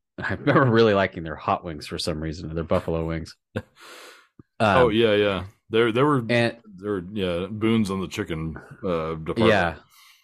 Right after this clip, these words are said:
Speaker 1: they were good. And so,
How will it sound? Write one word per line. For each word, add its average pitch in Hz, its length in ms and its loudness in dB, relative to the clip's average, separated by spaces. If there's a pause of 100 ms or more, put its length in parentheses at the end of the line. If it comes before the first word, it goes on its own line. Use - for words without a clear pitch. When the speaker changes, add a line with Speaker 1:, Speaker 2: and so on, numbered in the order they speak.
(100)
Speaker 1:
they 104 120 2
were 117 120 4
good. 98 360 2 (720)
And 107 500 -2 (840)
so, 110 720 0